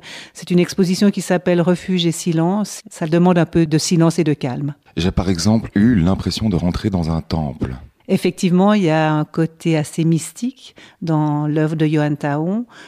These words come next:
Speaker 1: C'est assez saisissant, je crois, quand on traverse le rideau, on arrive face à des grands personnages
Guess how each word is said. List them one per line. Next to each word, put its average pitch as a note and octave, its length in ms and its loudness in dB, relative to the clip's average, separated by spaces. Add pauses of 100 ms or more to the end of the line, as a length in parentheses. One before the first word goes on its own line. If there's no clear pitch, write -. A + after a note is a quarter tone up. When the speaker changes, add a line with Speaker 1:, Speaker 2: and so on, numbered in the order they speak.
Speaker 1:
C'est - 220 -6
assez F#3 180 2
saisissant, F#3+ 560 0
je G#3+ 100 0
crois, F3 200 -2
quand E3 200 -6
on D#3+ 60 -2
traverse F#3 460 -2
le F3 80 0
rideau, F3 360 0
on F#3+ 80 0
arrive E3 360 -2
face F3 320 -6
à E3+ 40 -2
des D#3+ 160 0
grands E3 300 2
personnages F3+ 800 -2